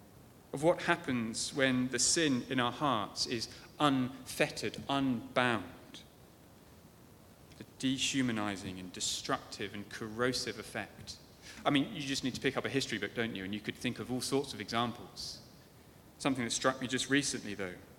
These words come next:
One example of where some of the, the natural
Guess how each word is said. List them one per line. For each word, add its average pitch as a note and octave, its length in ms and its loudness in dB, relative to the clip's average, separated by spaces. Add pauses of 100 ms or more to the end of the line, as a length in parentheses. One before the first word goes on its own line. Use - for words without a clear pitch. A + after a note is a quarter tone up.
(600)
One B2+ 120 2
example A#2+ 400 2
of A2+ 100 0
where A#2+ 160 8
some C3 240 6
of B2 100 4
the, A#2+ 120 6 (220)
the C#3 80 12
natural C#3 680 10